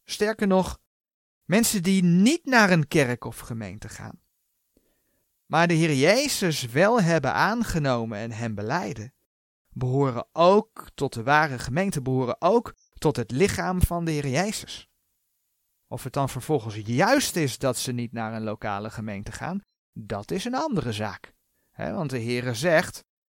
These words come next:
dat we onze onderlinge bijeenkomsten niet moeten verzuimen. Maar dat is een andere zaak. Als je gelooft in de Heer Jezus, dan ben je wederom geboren en ben je door de Heilige Geest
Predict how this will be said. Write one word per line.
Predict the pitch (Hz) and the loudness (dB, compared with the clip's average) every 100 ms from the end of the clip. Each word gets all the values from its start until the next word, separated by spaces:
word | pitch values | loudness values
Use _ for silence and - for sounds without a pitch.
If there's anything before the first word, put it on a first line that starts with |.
| _ | _
dat | 120 117 | -8 -6
we | 123 151 | -6 -6
onze | 113 110 - 147 | -6 -8 -6 -6
onderlinge | 120 123 135 160 175 165 - | -6 -4 -2 0 -2 -4 -10
bijeenkomsten | - - 311 302 277 220 240 | -10 0 0 4 2 4 4
niet | 208 139 | 6 6
moeten | 120 113 | 0 -4
verzuimen. | - 104 98 - 117 - _ _ | -10 -12 -14 -14 -18 -20 _ _
Maar | - | -6
dat | - 254 | -4 -4
is | 226 | -4
een | 113 | -6
andere | 110 131 175 | -8 -8 -6
zaak. | 240 247 - - _ _ _ _ _ _ | -4 -4 -6 -14 _ _ _ _ _ _
Als | - 120 | -12 -10
je | 113 | -8
gelooft | 120 139 240 294 - | 0 6 6 6 0
in | 247 | -4
de | 202 | -2
Heer | 175 | -4
Jezus, | 131 147 151 - 139 - - _ _ _ _ _ _ _ _ _ | 0 0 0 -6 -10 -14 -20 _ _ _ _ _ _ _ _ _
dan | 107 | -10
ben | 110 | -6
je | |
wederom | 113 139 127 160 214 | 0 2 4 2 2
geboren | - 165 180 175 165 | 0 4 6 6 2
en | 139 | -4
ben | 117 | -6
je | 110 | -6
door | 107 151 160 | -2 -2 0
de | 135 | -2
Heilige | 135 127 110 113 | -4 -4 -6 -8
Geest | - 151 190 - - | -4 -4 -4 -6 -10